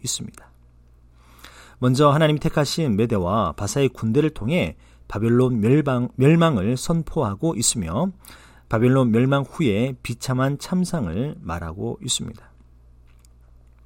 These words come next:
특별히 십사 장에서는 이스라엘의 회복과 바벨론의 멸망 선포, 그리고 멸망당한 바벨론에 대한 이스라엘 백성들의 조롱 섞인 노래가 나옵니다. 뒤이어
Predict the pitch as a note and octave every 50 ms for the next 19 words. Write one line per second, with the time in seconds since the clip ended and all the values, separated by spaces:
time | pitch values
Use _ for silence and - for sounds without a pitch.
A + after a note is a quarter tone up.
0 | - - - - - - - - D3 C3 D#3+ D3 C3 - - - D3+ D3+ D#3+ D3+
1 | C#3 A#2+ - B2+ D3+ E3 C#3+ G#2+ F2+ G2+ B2+ - - C#3+ C#3 C#3+ C#3+ C3+ F3 F#3+
2 | D3+ G#2 - - - - D2 F2 C3 E3+ F#3 - - - - - - A2 G#2+ A#2
3 | A2+ A#2 A#2 A#2+ A#2 G#2+ F#2+ G#2 B2 C3+ C#3 D3 C#3+ C#3 C3 - E3 D#3+ D3 -
4 | - E2 C#2 - - - - - G#2+ F2+ F2+ F#2 A#2 C#3+ B2 A#2 C3 C#3 C3+ C3
5 | C3 G#2 G2 G2+ A#2+ B2 G#2+ - - F#2 F#2 A2+ A#2+ C3+ D#3 D#3 C#3 - - D3
6 | F3 A#3 - - - - - - - - - - C3+ E3 F3 - - D#3+ E3 D#3
7 | A#2+ A#2 A2+ - - C3 B2 G2 F#2 B2 C3 A#2+ G2 F2 D#2 - - A#2+ C3 A#2+
8 | A#2+ - - - - B2 B2 A#2 G2+ C#3 E3+ D3+ G2+ - D#2 D2 D2+ F2 G2 -
9 | - - E2 E2+ F2+ G2 F2+ - - - - - - - - - - - G2 F#2
10 | A#2 D3+ D3 G#2 D2+